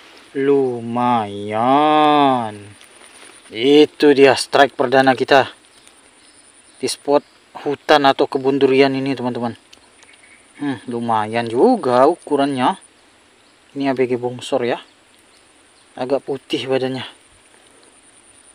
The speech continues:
Udang kita langsung ditelan, bro. Mantul.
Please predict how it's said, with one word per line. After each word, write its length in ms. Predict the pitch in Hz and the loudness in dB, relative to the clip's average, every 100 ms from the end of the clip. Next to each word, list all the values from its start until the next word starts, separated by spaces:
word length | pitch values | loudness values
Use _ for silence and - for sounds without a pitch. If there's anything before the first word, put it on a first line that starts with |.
| - | -18
Udang 320 | 127 131 127 | -12 -8 -8
kita 320 | - 131 131 127 | -8 -4 0 0
langsung 320 | 123 123 123 | -2 -4 -4
ditelan, 480 | 123 - 123 131 127 | -4 -2 0 0 0
bro. 480 | 135 170 131 113 _ _ - _ _ _ _ _ _ | 4 4 4 -2 _ _ -20 _ _ _ _ _ _
Mantul. 640 | 127 120 113 165 170 | -14 -14 -4 2 4